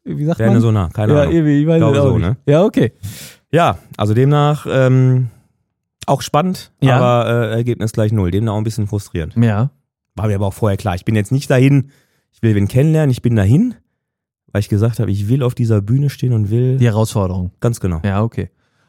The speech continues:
Speaker 1: Aber ich habe auch jedes Mal noch vorher, dass ich denk, warum machst du das hier
Speaker 2: Ja?
Speaker 1: eigentlich? Immer wieder auch, äh,
Speaker 2: Das, das
Speaker 1: Schiss und obwohl ich das schon so oft dann auch gemacht habe.
Speaker 2: Wird man nicht denken von
Speaker 1: Nee,
Speaker 2: dir.
Speaker 1: das ist immer wieder, ist das Nervosität ist dabei,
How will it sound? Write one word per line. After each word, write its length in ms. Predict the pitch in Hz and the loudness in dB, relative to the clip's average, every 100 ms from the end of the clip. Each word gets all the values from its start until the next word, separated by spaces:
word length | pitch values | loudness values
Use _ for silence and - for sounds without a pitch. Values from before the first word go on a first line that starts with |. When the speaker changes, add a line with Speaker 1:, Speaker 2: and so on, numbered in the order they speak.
| - | -4
Speaker 1:
Aber 180 | 127 160 | -2 0
ich 100 | 190 | -2
habe 140 | 165 | -2
auch 120 | 151 | -4
jedes 440 | 127 165 190 151 151 | -2 -4 -2 -4 -4
Mal 180 | 147 | -2
noch 140 | 135 117 | -2 -2
vorher, 260 | - 135 | -2 -2
dass 140 | 117 110 | 0 -2
ich 80 | 107 | -2
denk, 240 | 117 113 | -2 -2
warum 260 | 131 131 110 | -2 0 0
machst 260 | 113 - | 0 -4
du 40 | 107 | -6
das 160 | 98 - | -4 -6
hier 100 | 110 | -6
Speaker 2:
Ja? 60 | 92 | -6
Speaker 1:
eigentlich? 560 | 98 107 175 101 98 | -2 0 0 -4 -6
Immer 380 | - 156 143 120 | -4 -2 0 0
wieder 260 | 117 120 104 | 0 -2 -2
auch, 160 | 101 | -6
äh, 180 | - 98 | -6 -4
Speaker 2:
Das, 180 | 95 92 | -2 -2
das 180 | 95 120 | -4 -4
Speaker 1:
Schiss 400 | - 139 131 - | 0 0 -2 -4
und 200 | 110 104 | -2 -2
obwohl 260 | 104 120 | -2 -2
ich 40 | 127 | -2
das 180 | 120 - | -4 -4
schon 200 | 110 104 | -2 -2
so 180 | 135 | -2
oft 160 | 120 - | -6 -4
dann 160 | 113 104 | -2 -2
auch 160 | 110 | -4
gemacht 380 | - 104 120 - | -4 -4 -4 -4
habe. 260 | 110 110 107 - | -2 -2 -4 -2
Speaker 2:
Wird 160 | 143 | -2
man 120 | 147 | 0
nicht 120 | 160 160 | 0 0
denken 220 | 160 101 | -2 -2
von 120 | 120 | 0
Speaker 1:
Nee, 80 | 117 | 0
Speaker 2:
dir. 180 | 95 92 | 0 -2
Speaker 1:
das 160 | 113 113 | -6 -4
ist 160 | 139 - | -6 -4
immer 440 | 165 170 156 131 | -4 -2 -2 -2
wieder, 300 | 135 135 127 | -2 -2 -2
ist 160 | 120 - | -6 -6
das 140 | 110 - | -6 -4
Nervosität 800 | 135 147 147 143 - 117 120 - | -4 -2 -2 -4 -4 -2 -2 -6
ist 200 | 117 113 | -8 -6
dabei, 500 | 104 101 98 104 | -4 -2 -2 -4